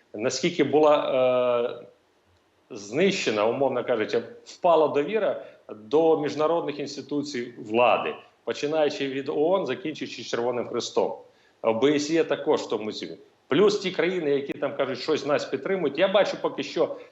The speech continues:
те, хто, ті, хто за нас борються і активно нас підтримують. Це Литва, Латвія, Естонія, Польща, це, е, Канада,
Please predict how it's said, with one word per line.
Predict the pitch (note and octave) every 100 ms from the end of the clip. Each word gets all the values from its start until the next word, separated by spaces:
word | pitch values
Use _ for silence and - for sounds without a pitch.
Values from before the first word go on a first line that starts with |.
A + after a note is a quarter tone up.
| _
те, | - E3
хто, | - E3+ -
ті, | - F#3
хто | D#3+
за | B2+
нас | C#3+ B2+
борються | A2 C#3 A2+ F#2+ - F#2 - -
і | D3+
активно | C#3 - D#3+ B2+
нас | B2 -
підтримують. | B2 - G#2 F#2 F2+ - _ _ _
Це | - C#3 B2+ G#2+ -
Литва, | B2 B2+ B2+ C3 G#2+ F2 -
Латвія, | A2 B2 G#2 G#2 G2+
Естонія, | G2+ - E3 E3 E3 E3 D#3 D3+ -
Польща, | C#3 C#3 C#3 E3 E3 - - _ _ _
це, | - - C#3+ C#3+ C3+ G#2+ -
е, | A#2 A2+ A2 G#2+
Канада, | - C#3 D#3 E3 E3 E3